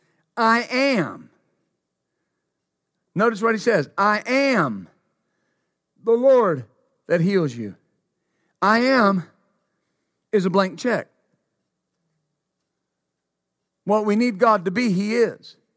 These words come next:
"I am that." Why? Because the covenant covers it all.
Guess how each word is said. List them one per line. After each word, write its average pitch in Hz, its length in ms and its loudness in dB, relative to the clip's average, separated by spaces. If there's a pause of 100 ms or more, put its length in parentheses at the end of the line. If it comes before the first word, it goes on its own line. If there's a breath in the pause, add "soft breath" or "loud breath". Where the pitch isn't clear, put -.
(1120)
"I 202 220 2
am 180 340 -2
that." 196 280 -4 (800)
Why? 208 300 0 (100)
Because 190 460 0
the 180 80 -4
covenant 220 420 -2
covers 175 340 -2
it 196 100 -2
all. 196 280 -6